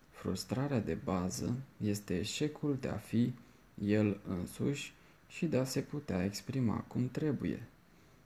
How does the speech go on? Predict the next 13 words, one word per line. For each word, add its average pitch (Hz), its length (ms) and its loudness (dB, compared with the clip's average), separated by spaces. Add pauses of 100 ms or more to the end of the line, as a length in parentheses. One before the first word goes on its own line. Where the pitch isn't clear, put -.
(140)
Aceasta 92 520 0
va 101 140 0
afecta 95 480 -2
și 113 160 -4
va 65 160 -6
inunda 107 420 2
tot - 240 -6
ceea - 180 -4
ce - 160 -6
face - 560 -6
acel 107 380 -2 (160)
om. 101 220 2 (4000)
Cheia 127 520 2